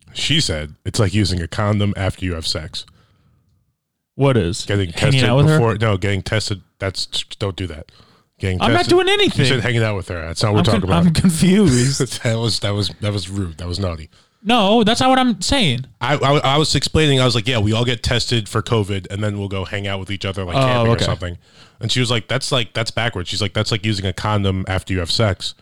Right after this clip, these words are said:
Speaker 2: No.
Speaker 1: And I was like, "No, that's like getting tested for an S T D before you have sex."
Speaker 2: Yeah.
Speaker 1: Yeah, and she, she, she wasn't trying to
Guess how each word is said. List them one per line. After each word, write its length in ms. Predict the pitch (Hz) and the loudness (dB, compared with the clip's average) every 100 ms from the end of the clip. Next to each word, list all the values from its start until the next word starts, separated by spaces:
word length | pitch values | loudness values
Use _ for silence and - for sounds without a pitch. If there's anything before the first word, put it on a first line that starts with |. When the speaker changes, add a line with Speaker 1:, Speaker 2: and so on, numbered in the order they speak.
| _ - | _ -8
Speaker 2:
No. 300 | 117 95 113 | -6 -6 -6
Speaker 1:
And 80 | 110 | -2
I 60 | 107 | 0
was 120 | 95 | 0
like, 100 | 90 | -2
"No, 320 | 101 82 80 | -2 -4 -8
that's 200 | - 87 | -10 -6
like 260 | 98 87 _ | -4 -6 _
getting 280 | 95 90 85 | -6 -4 -6
tested 440 | - 95 - 82 | -4 -4 -4 -10
for 140 | - 92 | -8 -6
an 80 | |
S 120 | 85 - | -6 -6
T 120 | 92 | -6
D 160 | 85 82 | -4 -4
before 320 | 78 - 80 | -6 -6 -10
you 120 | 78 | -10
have 120 | 73 | -10
sex." 300 | - 87 - - | -12 -12 -10 -4
Speaker 2:
Yeah. 240 | 117 64 - - | -2 -4 -10 -8
Speaker 1:
Yeah, 160 | 104 90 | -4 -4
and 120 | 78 | -4
she, 300 | - 85 80 - _ _ - | -8 -8 -10 -14 _ _ -16
she, 220 | - 82 78 _ _ - | -14 -14 _ _ _ -18
she 140 | 90 | -14
wasn't 240 | 87 - 82 | -14 -14 -12
trying 220 | 78 73 | -12 -10
to 140 | 80 | -14